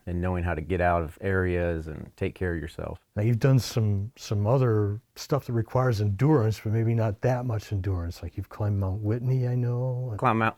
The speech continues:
Speaker 1: Mount Whitney a few times, climbed a few other peaks. I've ran a handful of hundred milers. Yeah, the two hundred and fifty miler was the biggest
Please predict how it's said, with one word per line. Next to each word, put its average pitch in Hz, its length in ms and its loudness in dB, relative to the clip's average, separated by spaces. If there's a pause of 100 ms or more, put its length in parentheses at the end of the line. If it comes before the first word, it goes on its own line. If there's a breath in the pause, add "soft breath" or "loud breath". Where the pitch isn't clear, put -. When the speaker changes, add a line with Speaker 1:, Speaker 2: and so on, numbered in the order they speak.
Speaker 1:
Mount 113 220 4
Whitney 107 200 4
a 101 60 0
few 107 160 -2
times, 98 640 2
climbed 104 220 0
a 98 40 2
few 101 220 0
other 95 140 2
peaks. - 680 -4 (540 soft breath)
I've 85 80 -6
ran 95 580 2 (160)
a - 40 -10
handful 101 420 0
of 87 80 2
hundred 98 220 2
milers. 92 640 0 (200)
Yeah, 85 160 -2
the 82 80 -2
two 104 220 -2
hundred 98 260 0 (300)
and 85 120 -6
fifty 92 260 -6
miler 80 280 -4
was 78 220 -10
the 73 80 -16
biggest 69 480 -14